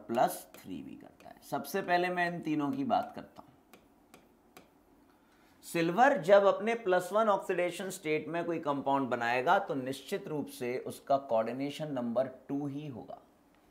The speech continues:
मतलब सिल्वर हमेशा कोऑर्डिनेशन नंबर टू वाले कंपाउंड्स बनाता है बेटा।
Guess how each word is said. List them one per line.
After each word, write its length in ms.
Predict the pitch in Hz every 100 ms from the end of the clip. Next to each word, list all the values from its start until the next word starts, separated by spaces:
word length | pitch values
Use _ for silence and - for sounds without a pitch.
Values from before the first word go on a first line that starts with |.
| _ _ -
मतलब 280 | 117 151 165
सिल्वर 540 | - 131 131 156 214 - - -
हमेशा 540 | 113 110 117 127 - 214 208
कोऑर्डिनेशन 680 | 147 139 147 160 160 185 165
नंबर 340 | 143 139 180 - -
टू 140 | 170
वाले 260 | 160 139 127
कंपाउंड्स 540 | 123 110 104 110 101
बनाता 380 | 101 69 55 -
है 60 |
बेटा। 220 | - 52